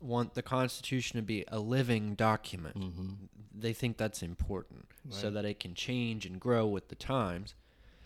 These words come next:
Speaker 1: But on the same way, they, they don't believe the same thing for babies in the womb,
Speaker 2: Right.
Speaker 1: that they could live. <laughs>
Speaker 2: <laughs> And grow
Speaker 1: Uh,
Speaker 2: over time.
Speaker 1: so it's a, it's an important point, you know.
Speaker 2: Yeah.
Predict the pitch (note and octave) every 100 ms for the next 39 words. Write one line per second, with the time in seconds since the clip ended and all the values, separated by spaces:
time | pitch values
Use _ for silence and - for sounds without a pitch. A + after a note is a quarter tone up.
0 | - - - - C3 - C3 C#3 B2+ -
1 | E3 F3+ C#3+ A#2 B2 - _ - B2 C3+
2 | - C#3+ C#3 E3 F#3 C#3+ C#3+ D3+ C#3 C3
3 | B2+ - _ _ _ - B2 - D3 C#3+
4 | B2 A#2+ - G#2+ A#2+ A#2+ A2 G#2+ G#2 G#2+
5 | D#3 F3 F2 - - F#2 F#2 - A2 -
6 | D3 A3+ - - - - - - - -
7 | - - C#3+ - - - B2 G#2+ A2+ A2+
8 | A#2 B2+ B2 A#2+ A2 A#2 - - _ -
9 | F#3 F#3 F3+ E3 - E3+ F3 E3 D#3 -
10 | G#3+ D#3 C3+ E3 E3+ B2 B2 A#2+ A#2+ C#3+